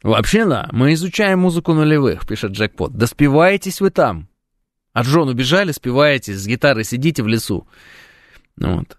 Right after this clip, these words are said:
Спортивная балалайка, пишет Сослока. К-, к-, куда вам полторашку чая? Берем чекушку крепкого чая и пару беляшей. Вот это другое дело, пишет Михаил.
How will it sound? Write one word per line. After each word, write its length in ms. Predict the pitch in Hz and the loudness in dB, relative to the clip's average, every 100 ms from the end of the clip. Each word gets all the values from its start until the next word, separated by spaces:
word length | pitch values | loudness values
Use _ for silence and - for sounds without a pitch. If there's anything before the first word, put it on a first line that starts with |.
| _ | _
Спортивная 600 | - 135 139 175 151 156 | -2 0 2 2 2 2
балалайка, 500 | 143 151 156 139 - | 4 4 4 2 -2
пишет 220 | - - | -10 -4
Сослока. 600 | 117 110 107 87 - - - _ _ _ _ _ _ _ _ _ | -2 -2 0 -4 -4 -12 -12 _ _ _ _ _ _ _ _ _
К-, 220 | - 131 123 | -4 -2 -2
к-, 260 | - 139 - | -2 -4 -2
куда 380 | - 139 170 208 | -2 2 4 4
вам 180 | 208 190 | 2 0
полторашку 560 | 190 190 190 185 180 | -2 0 0 0 -2
чая? 300 | - 185 143 | 2 2 2
Берем 280 | 127 143 165 | 2 2 2
чекушку 440 | - - 165 - | -2 -2 -2 -2
крепкого 480 | 135 160 175 - 165 | 0 2 2 0 -2
чая 340 | - 170 175 165 | 2 2 4 2
и 80 | |
пару 240 | 143 160 160 | 2 2 2
беляшей. 460 | 151 156 143 139 | 2 0 2 0
Вот 140 | 110 117 | 2 0
это 140 | 147 | 0
другое 420 | 151 160 175 175 | 2 2 4 2
дело, 260 | 139 131 110 | 2 -2 -2
пишет 240 | - - | -6 -6
Михаил. 480 | 117 107 107 90 90 | -6 -2 0 0 -4